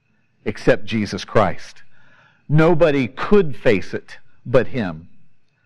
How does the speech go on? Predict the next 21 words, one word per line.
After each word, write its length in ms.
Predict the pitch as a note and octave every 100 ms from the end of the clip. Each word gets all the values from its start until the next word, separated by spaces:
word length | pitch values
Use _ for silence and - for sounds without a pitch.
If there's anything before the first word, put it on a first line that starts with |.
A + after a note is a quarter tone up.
| _ _ _ _ _ _ _ _ _ _ _
This 200 | F3 E3+
is 160 | E3 A2+
God 640 | A2+ D3+ E3 F3+ F3+ F#3 -
in 200 | E3 E3
the 80 | D#3
flesh, 460 | - D#3 A#2+ -
and 80 | C3
we 80 | B2
talked 320 | - F#3 -
about 300 | B2 A#2 -
this 240 | C#3 A2
in 220 | - B2 A2+
Sunday 340 | E3+ E3+ B2+
school. 240 | - G2+
This 260 | G2+ F3 D#3+
is 160 | C3 G2+
God 720 | A#2 D3 D#3 F3+ F#3 E3+ D#3 - - -
in 180 | D3+
the 100 | C#3+
flesh 600 | B2 - E3 C#3+ B2 - - - -
facing 840 | - - G3 G3+ - C#3+ A#2 A#2